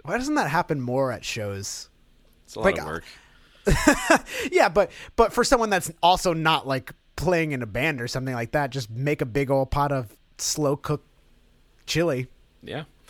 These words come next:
Speaker 2: Well, you know, it's funny, when my band was touring all the time, we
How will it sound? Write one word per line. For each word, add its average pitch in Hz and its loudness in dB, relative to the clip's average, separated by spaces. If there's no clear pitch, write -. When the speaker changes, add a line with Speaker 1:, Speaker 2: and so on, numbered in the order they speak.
Speaker 2:
Well, 117 2
you 123 2
know, 135 2
it's 120 -4
funny, 139 0
when 101 -2
my 98 2
band 104 0
was 92 -4
touring 127 -4
all 82 -2
the 80 -6
time, 80 -6
we 101 -4